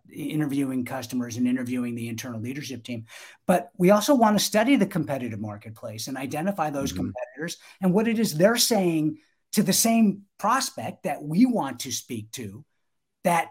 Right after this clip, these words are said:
Speaker 1: has been working for them or isn't working for them, whatever the case may be. But we, we need to learn from that, because that's all going to inform the recommendations to build a messaging strategy that's gonna work. Uh, we, we believe challenger brands have one chance to get it right.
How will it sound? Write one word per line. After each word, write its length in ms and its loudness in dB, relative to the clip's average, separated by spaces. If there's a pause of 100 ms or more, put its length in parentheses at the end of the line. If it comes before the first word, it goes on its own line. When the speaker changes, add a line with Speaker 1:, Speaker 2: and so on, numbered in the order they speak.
Speaker 1:
has 220 -2
been 200 6
working 380 2
for 100 -4
them 260 4
or 140 0
isn't 260 -8
working 300 -10
for 120 -12
them, 260 -8
whatever 260 -8
the 60 -6
case 240 -12
may 100 -10
be. 220 -8 (160)
But 160 -4
we, 140 4
we 140 4
need 200 8
to 80 2
learn 340 2
from 160 -2
that, 220 0
because 240 0
that's 240 4
all 240 2
going 240 4
to 140 0
inform 580 0 (320)
the 80 0
recommendations 1040 0
to 80 -10
build 300 -4
a 20 -4
messaging 580 -4
strategy 540 -8
that's 240 -8
gonna 240 -8
work. 420 -12 (640)
Uh, 240 -2
we, 360 2
we 180 4
believe 360 2
challenger 400 0
brands 340 -2
have 140 -6
one 320 -2
chance 500 -4
to 100 -10
get 200 -2
it 140 -8
right. 320 -4